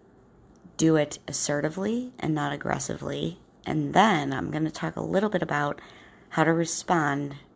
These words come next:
if someone comes back at you with a response <laughs> that's not ideal and, and sounds like a not acceptance of your boundary. The first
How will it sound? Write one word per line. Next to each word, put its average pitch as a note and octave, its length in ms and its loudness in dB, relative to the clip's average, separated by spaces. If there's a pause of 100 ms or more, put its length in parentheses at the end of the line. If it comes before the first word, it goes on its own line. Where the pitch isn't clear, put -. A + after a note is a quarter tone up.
(260)
if C#3 120 -8
someone C#3+ 680 -2 (220)
comes D3 280 -4
back C#3+ 260 -4
at C#3+ 200 -2
you C#3+ 400 -2 (540)
with D3 200 0
a C#3+ 80 0
response - 640 -2
<laughs> - 20 -2
that's C#3+ 280 -2
not D3 220 0
ideal - 680 -2 (400)
and, C3+ 340 2 (180)
and D3 240 0
sounds D3 360 0
like C#3+ 260 -2
a C#3+ 140 2
not C#3+ 440 0
acceptance - 640 -6
of - 180 -6
your - 100 0
boundary. - 560 -4 (1700)
The F3 360 4
first - 560 -2